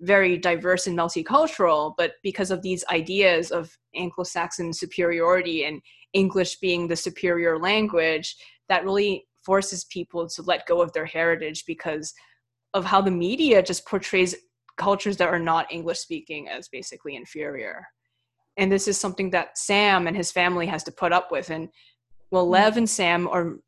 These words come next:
Speaker 1: pretty much firebrands. They really don't like this idea. So basically, <laughs> they're just, like, sticking up a middle finger and saying,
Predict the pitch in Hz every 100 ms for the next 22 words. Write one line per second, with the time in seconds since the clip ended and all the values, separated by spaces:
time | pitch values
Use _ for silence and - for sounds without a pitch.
0 | - 196 196 160 - 156 156 156 135 123
1 | 104 120 170 - 165 165 170 175 156 165
2 | 165 - 196 214 175 175 139 139 139 135
3 | 175 - 165 160 165 - 202 - 220 -
4 | - _ - 185 185 180 175 160 - 180
5 | 185 170 170 175 165 165 165 165 160 160
6 | 165 - 165 170